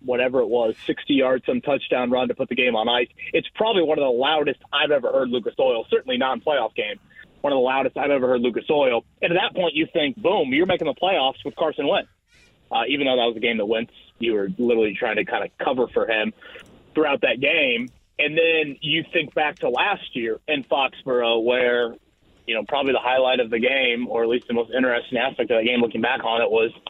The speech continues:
a Jim Irsay phone call to Jeff Saturday out of the owner's box, out of the visiting owner's box. Uh, so literally probably the biggest high that this team has had over the last couple of years and, and arguably the biggest low, although there were some moments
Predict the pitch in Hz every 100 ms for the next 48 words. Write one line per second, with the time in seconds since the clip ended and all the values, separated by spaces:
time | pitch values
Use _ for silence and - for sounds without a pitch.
0 | - _ - 123 113 139 139 139 - 123
1 | 139 135 135 123 117 113 127 - 131 131
2 | 127 113 110 110 107 _ _ - 120 113
3 | 104 113 123 131 117 110 101 - - 123
4 | 120 - - - 143 139 143 117 110 113
5 | - - - - - - 113 113 113 -
6 | 156 175 226 214 196 175 190 180 160 151
7 | 139 175 180 196 214 _ _ _ - 175
8 | 165 - 190 170 180 185 180 175 175 -
9 | 170 160 170 175 160 139 120 135 147 147
10 | 151 147 143 127 127 120 131 131 127 117
11 | 117 117 117 110 - _ _ _ 123 127
12 | 123 131 123 120 113